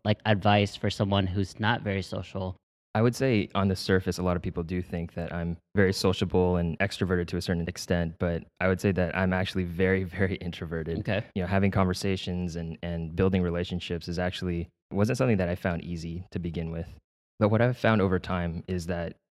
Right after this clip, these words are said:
Speaker 2: you do need to put effort into it. And if you're very shy and you don't know how to approach people, I would say from a tactical <laughs> standpoint, figuring out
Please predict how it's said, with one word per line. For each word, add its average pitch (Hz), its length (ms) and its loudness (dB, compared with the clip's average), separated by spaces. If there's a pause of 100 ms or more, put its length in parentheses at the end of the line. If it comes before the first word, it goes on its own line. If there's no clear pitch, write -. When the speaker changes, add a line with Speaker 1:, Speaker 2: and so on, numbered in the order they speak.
(380)
Speaker 2:
you 101 140 -2
do 104 200 4
need 110 200 4
to 85 300 0 (160)
put 98 200 2
effort 87 300 -4
into 90 320 -4
it. 104 160 -4 (340)
And 87 80 -2
if 90 120 -2
you're 95 100 2
very 104 220 2
shy 90 480 -2
and 87 140 -6
you 87 60 -4
don't 85 220 -4
know 85 80 -6
how 87 160 -6
to 87 60 -4
approach 82 360 -8
people, 92 400 -4 (240)
I 101 80 8
would 101 140 4
say 92 220 2
from 90 200 0
a 82 40 -4
tactical - 500 -8
<laughs> - 80 -14
standpoint, 95 460 2 (520)
figuring 110 260 2
out 95 180 2